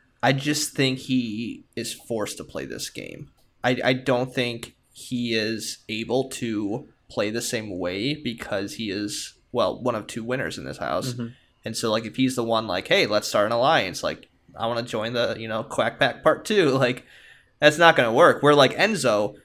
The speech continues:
Speaker 1: Enzo could absolutely say, "Let's make another brigade."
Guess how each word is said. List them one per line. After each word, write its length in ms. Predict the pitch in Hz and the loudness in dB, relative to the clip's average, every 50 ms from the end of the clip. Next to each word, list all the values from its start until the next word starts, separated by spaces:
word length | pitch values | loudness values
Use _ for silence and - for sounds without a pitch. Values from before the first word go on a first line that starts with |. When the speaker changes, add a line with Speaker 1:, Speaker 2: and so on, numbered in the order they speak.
| _ _ - - | _ _ -2 2
Speaker 1:
Enzo 420 | 147 196 233 185 139 127 120 113 117 | 2 2 4 4 4 2 2 2 0
could 200 | - 131 123 107 | 0 0 2 4
absolutely 680 | 113 143 143 135 - 127 117 127 147 170 160 139 123 | 6 4 4 4 0 -4 -2 0 0 0 0 -2 -2
say, 320 | 113 - - 120 113 113 110 | -2 2 4 4 4 4 4
"Let's 240 | 90 123 127 - | 2 0 0 0
make 160 | 135 127 123 127 | -2 -2 -2 0
another 220 | 117 120 120 113 | 2 2 2 2
brigade." 580 | 104 104 104 113 135 131 113 73 78 - - | 0 -2 -2 0 0 0 0 0 -4 -6 -12